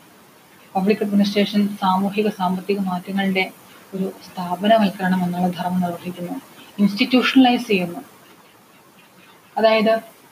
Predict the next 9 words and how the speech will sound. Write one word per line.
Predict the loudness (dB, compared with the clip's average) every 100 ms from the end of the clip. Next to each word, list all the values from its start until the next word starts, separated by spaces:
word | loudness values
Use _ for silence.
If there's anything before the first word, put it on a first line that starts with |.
| -20 -20 _ _ _ _ _ _ _ _ _ _ _ _ _ _ _ _ _ _ -20 -20 _ _ 2
വലിയ | 4 4
തോതിലുള്ള | 4 2 4 6 6 4 0 -10 _ -6
വാണിജ്യ | -2 0 0 0
സേവനങ്ങളുടെ | -2 -4 -4 -4 -4 -2 -4 -6 -16 _ _ -8
നടത്തിപ്പും | -6 -6 -6 -6 -6 -8 -10 _ -14
public | -10 -8 -8
അഡ്മിനിസ്ട്രേഷന്റെ | -8 -10 -8 -8 -6 -6 -6 -10 -14 -20 -20 -14
വലിയൊരു | -6 -2 -2
ധർമ്മമാണ്. | -4 -8 -4 -4 -4 -8